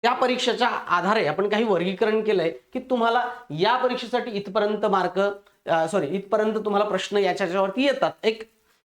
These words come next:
अप्रॉक्सिमेट आपण केलं, त्याला कमी जास्त होऊ शकतं, काही परीक्षेत कमी झालं, काही परीक्षेत जास्त आलं, कारण शिफ्ट मध्ये झाली ना आपली परीक्षा. तर बघा, बुद्धिमत्ता घटक हा ऐंशी ते शंभर मार्कापर्यंत विचारला जाऊ शकतो,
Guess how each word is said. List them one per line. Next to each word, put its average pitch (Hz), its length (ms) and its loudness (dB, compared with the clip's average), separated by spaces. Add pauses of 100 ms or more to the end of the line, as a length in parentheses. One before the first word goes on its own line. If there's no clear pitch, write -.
अप्रॉक्सिमेट 285 680 2
आपण 220 240 2
केलं, 208 140 2
त्याला 247 140 4
कमी 254 280 2
जास्त 254 240 2
होऊ 254 200 2
शकतं, 190 320 -2
काही 202 220 0
परीक्षेत 220 320 0 (100)
कमी 226 140 2
झालं, 220 220 0
काही 214 140 0
परीक्षेत 214 300 -4
जास्त 220 280 0
आलं, 160 160 0 (360)
कारण 190 160 2
शिफ्ट 262 360 -2
मध्ये 214 200 4
झाली 185 200 2
ना 208 180 0
आपली 240 160 0
परीक्षा. 175 340 0 (680)
तर 269 40 2
बघा, 240 340 2 (300)
बुद्धिमत्ता 294 540 2
घटक 262 280 2
हा 285 220 2
ऐंशी 254 320 2
ते 294 140 2
शंभर 233 480 0
मार्कापर्यंत 190 760 0
विचारला 160 440 0
जाऊ 247 200 2
शकतो, - 440 -14